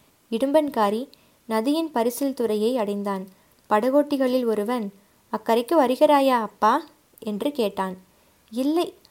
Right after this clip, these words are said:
அடுத்த படகில் வரப்போகிறேன், நீ போ," என்றான் இடும்பன்காரி. "அட, இவ்வளவுதானா?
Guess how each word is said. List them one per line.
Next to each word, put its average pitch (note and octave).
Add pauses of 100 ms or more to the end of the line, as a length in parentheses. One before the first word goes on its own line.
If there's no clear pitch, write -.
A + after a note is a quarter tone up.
(100)
அடுத்த A3+
படகில் A#3+
வரப்போகிறேன், C4+ (160)
நீ A#3+ (100)
போ," C4+ (440)
என்றான் G#3+
இடும்பன்காரி. A3 (680)
"அட, G#3 (320)
இவ்வளவுதானா? C4